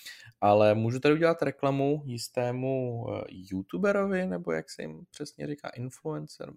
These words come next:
No to prostě jednomu kanálu na YouTube. Eh, jmenuje se to Jirka vysvětluje věci a pokud, eh, pokud nějakej,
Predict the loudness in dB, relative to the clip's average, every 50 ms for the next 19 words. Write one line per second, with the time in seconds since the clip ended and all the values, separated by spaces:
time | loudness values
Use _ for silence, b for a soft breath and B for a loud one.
0 | _ -10 -6 -6 -4 -2 -2 -2 -2 2 4 4 4 4 4 2 0 0 0 0
1 | 2 2 2 2 2 0 -2 -4 -4 -6 -6 -8 -10 -10 _ _ B B B B
2 | B B B B B B B B B B B _ 2 4 4 4 4 4 2 2
3 | 2 2 0 0 -4 -2 0 2 2 2 2 2 2 2 2 4 2 2 2 2
4 | 0 -4 -4 0 2 2 4 4 4 2 0 -2 -2 -2 -2 -2 -4 -10 B B
5 | B B B B B B _ _ _ 2 4 6 6 6 6 6 4 4 4 4
6 | 2 2 0 -2 -6 -12 _ _ _ -6 -6 -4 -4 -4 -4 -2 0 2 2 4
7 | 4 4 4 6 6 6 6 4 4 4 4 2 0 -2 -6 -12 -16 -18 _ _
8 | _ _ _ -14 -10 -8 -4 -2 0 2 2 0 2 0 2 2 2 2 2 0
9 | -2 -2 -4